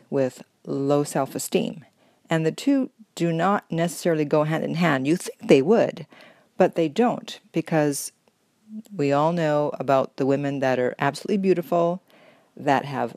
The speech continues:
low self-esteem, and then we all know women or men who are not that attractive, who have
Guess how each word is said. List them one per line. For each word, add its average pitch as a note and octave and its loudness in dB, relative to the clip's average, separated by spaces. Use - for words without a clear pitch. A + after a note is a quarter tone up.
low C3 0
self-esteem, D3 -4
and C3+ -6
then C3 -2
we C3 -2
all F#3+ 4
know G#3+ 4
women E3+ 2
or G3+ 6
men G3+ 4
who A3+ 4
are G#3+ 4
not C#4 2
that A#3 2
attractive, D#3+ 0
who - 0
have D#3 0